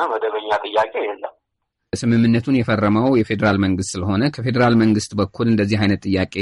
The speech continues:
Speaker 2: ቢቀርብ ሊታይ ይችላል፣ የሚፈቱበት አግባብ ሊኖር ይችላል ነው እያሉኝ ያሉት።
Speaker 1: አሁን ይሄ፣ ይሄ የሚሆንበት እድል አለው። ምንም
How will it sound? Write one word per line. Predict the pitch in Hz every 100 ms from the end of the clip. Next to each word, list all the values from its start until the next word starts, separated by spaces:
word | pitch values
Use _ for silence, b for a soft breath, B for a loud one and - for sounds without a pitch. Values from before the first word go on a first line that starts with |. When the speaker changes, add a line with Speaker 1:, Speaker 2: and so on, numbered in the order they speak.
| 90
Speaker 2:
ቢቀርብ | 92 - 151 139 _ - 101 101 92
ሊታይ | 101 - 107 98
ይችላል፣ | 95 90 87 87
የሚፈቱበት | 101 98 110 - 90 95 90 92 82
አግባብ | 92 104 139 147 - 98
ሊኖር | 104 95
ይችላል | 95 95 101 92
ነው | 87
እያሉኝ | 87 80 78
ያሉት። | 69 - _ _ _ _ _ _ -
Speaker 1:
አሁን | 104 110 127 120
ይሄ፣ | 117 113 117 143 143
ይሄ | 113 131
የሚሆንበት | 160 123 117 110 113 117
እድል | - 269
አለው። | 107 101 -
ምንም | 104 104